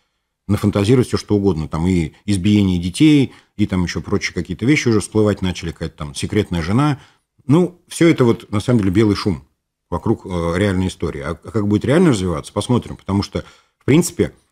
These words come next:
претензии французского суда должны быть озвучены, если они вообще появятся. Вот. Конспирологические версии тоже существуют. Да? Значит,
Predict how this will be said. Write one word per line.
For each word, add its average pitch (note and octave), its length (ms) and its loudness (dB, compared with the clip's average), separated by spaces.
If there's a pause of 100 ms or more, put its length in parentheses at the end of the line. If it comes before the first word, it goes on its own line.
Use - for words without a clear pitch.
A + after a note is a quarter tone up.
претензии F#2+ 640 2
французского G2+ 560 -2
суда A#2+ 320 -2
должны G2 320 0
быть F#2+ 200 -2
озвучены, F2 460 -8 (560)
если G2 280 -4
они G2 160 0
вообще F2 280 -4
появятся. D#2+ 540 -6 (640)
Вот. C#2+ 240 -20 (580)
Конспирологические C#3+ 800 2
версии A#2 260 2
тоже C3 260 4
существуют. D#2+ 640 -6
Да? C3+ 220 0
Значит, F2 480 -6